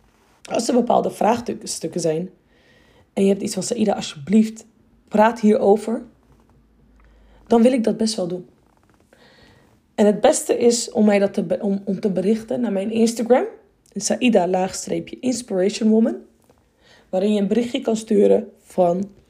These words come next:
onderwerp voor de podcast. En dan zal ik mijn best doen om het mee te nemen.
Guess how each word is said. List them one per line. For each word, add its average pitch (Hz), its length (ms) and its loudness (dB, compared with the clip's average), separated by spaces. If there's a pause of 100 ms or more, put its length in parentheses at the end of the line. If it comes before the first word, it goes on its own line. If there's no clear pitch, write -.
(280)
onderwerp 196 480 4
voor 185 120 -6
de 185 60 -8
podcast. 262 720 2 (720)
En 185 100 -8
dan 185 100 -2
zal 156 140 -6
ik - 60 -12
mijn 165 140 -12
best 220 240 0
doen 196 260 -4 (140)
om 180 120 -6
het 170 140 -8
mee 175 160 -6
te 185 120 -10
nemen. 196 340 -8